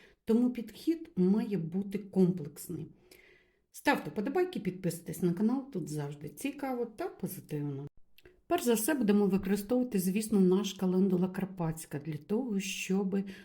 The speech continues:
наружно заспокоїти саме, е, псоріатичні бляшки. І для цього нам потрібно буде саме фітобальзам, е,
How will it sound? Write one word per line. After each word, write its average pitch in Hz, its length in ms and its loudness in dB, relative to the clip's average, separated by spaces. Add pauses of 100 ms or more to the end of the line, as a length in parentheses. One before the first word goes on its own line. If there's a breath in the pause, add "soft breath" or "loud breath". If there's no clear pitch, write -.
(140 loud breath)
наружно 180 680 4
заспокоїти 180 840 -2
саме, 180 540 0 (420 loud breath)
е, 165 380 -2
псоріатичні 180 1000 4 (140)
бляшки. 160 760 2 (420 loud breath)
І 247 80 0
для 320 140 2
цього 359 180 2
нам 277 140 10
потрібно 226 520 4
буде 190 380 0
саме 196 420 2
фітобальзам, 170 1000 -2
е, 165 180 -2